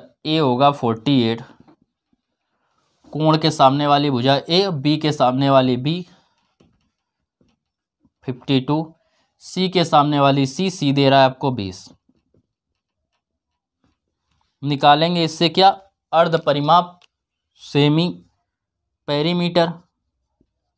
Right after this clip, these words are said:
अर्ध परिमाप। अर्ध परिमाप जब निकालेंगे तो होता है ए प्लस बी प्लस सी बटे दो। ए दे रहा है फ़ोर्टी एट, अड़तालीस, बी बावन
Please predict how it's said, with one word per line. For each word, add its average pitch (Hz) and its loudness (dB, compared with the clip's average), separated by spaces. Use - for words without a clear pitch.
अर्ध 160 0
परिमाप। 107 -2
अर्ध 180 4
परिमाप 165 2
जब 160 -2
निकालेंगे 151 0
तो 165 -2
होता 135 0
है 147 0
ए 160 0
प्लस 135 -2
बी 139 0
प्लस 131 -2
सी 131 -2
बटे 101 -4
दो। 92 -18
ए 175 2
दे 165 4
रहा 160 4
है 160 0
फ़ोर्टी 139 0
एट, 160 0
अड़तालीस, 127 0
बी 139 0
बावन 127 2